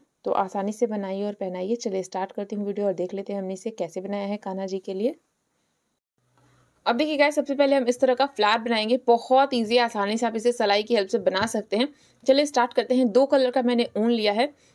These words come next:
ये जो ऊन आप देख रहे हैं, मैं डबल करके यूज़ करती हूँ। सिंगल बहुत पतला आता है, कढ़ाई करने के लिए आता है। डबल करने के बाद ये हमारे नॉर्मल ऊन की जितना मोटा हो जाता है। तो चलिए हम स्टार्ट करते हैं।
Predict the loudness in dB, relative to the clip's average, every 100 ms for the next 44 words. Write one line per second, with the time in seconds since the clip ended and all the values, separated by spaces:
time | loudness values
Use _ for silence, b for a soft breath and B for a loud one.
0 | b 0 2 2 2 2 2 2 2 2
1 | 2 2 2 2 2 2 2 2 0 0
2 | -2 -2 -2 0 -4 -2 0 2 2 2
3 | 0 2 -2 -2 -2 0 -2 0 2 2
4 | 0 -2 -2 0 0 0 0 0 B B
5 | B 0 2 4 4 2 2 2 2 2
6 | 0 2 2 2 -2 B -2 2 4 6
7 | 4 2 -2 0 0 2 2 2 2 2
8 | 2 0 -4 -12 -12 -6 0 2 4 2
9 | 2 2 2 -2 -2 2 0